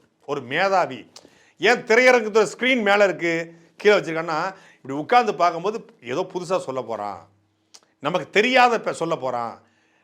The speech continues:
நமக்கு தெரியாத பேச போறான். அதனால தான் மலை மேல ஏறி நின்னு பிரசங்கம் பண்றது, உயரமான ஏறி நிறுத்தி பே-, பே-, இது போடுறதுனா, நம்மளோட கொஞ்சம் உயரானவன், நம்மளோட கருத்து தெரிஞ்சவன், நம்மளோட பெரிய ஆளு அப்படிங்கிற மனநிலை இயல்பா தலைய,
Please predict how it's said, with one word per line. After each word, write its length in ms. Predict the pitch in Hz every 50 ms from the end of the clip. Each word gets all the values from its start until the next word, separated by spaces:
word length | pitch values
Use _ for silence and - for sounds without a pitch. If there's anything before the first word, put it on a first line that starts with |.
| _ -
நமக்கு 240 | 156 190 202 190 196
தெரியாத 480 | 220 240 262 262 269 269 254 233 190
பேச 280 | - 185 190 180 190 175
போறான். 360 | 147 131 127 127 127 127 127 -
அதனால 280 | 139 156 185 220 247
தான் 100 | 233 170
மலை 220 | 156 165 196 233 240
மேல 260 | 226 220 214 208 196
ஏறி 200 | 175 180 180 180
நின்னு 180 | 170 170 165 160
பிரசங்கம் 440 | 165 143 135 - 156 151 143 135
பண்றது, 380 | 131 123 123 120 120 120 127 135 127 _ _ _ _ _ _ _ _ _ _ _ _ _ _ _ _ _ _ _ _ -
உயரமான 540 | 160 180 233 233 226 226 220 220 226 220 202
ஏறி 160 | 180 185 185
நிறுத்தி 240 | 175 170 165 165 160
பே-, 160 | 139 139 131
பே-, 280 | 123 139 143 143 151 156
இது 400 | 143 151 165 151 135 139 131 123 117
போடுறதுனா, 480 | 131 160 160 156 170 220 269 247 123 - - - _ _ _ _ _ _ _ _ _ _ -
நம்மளோட 260 | 190 247 254 247 247
கொஞ்சம் 280 | 247 240 233 196 185 180
உயரானவன், 460 | 185 180 175 160 147 143 143 131 113 113 -
நம்மளோட 360 | 156 196 233 233 233 240 240 240
கருத்து 380 | - 220 214 196 185 - 185
தெரிஞ்சவன், 460 | 180 180 160 143 139 143 139 123 123
நம்மளோட 360 | 160 208 233 233 233 240 214 165
பெரிய 260 | 196 196 202 196 180
ஆளு 220 | 160 151 147 139 143
அப்படிங்கிற 400 | 139 131 160 185 208 220 185 147
மனநிலை 360 | 143 156 185 202 208 226 214
இயல்பா 600 | 180 160 165 180 202 220 233 226 214 233 233 233 -
தலைய, 380 | - 175 190 214 214 208 151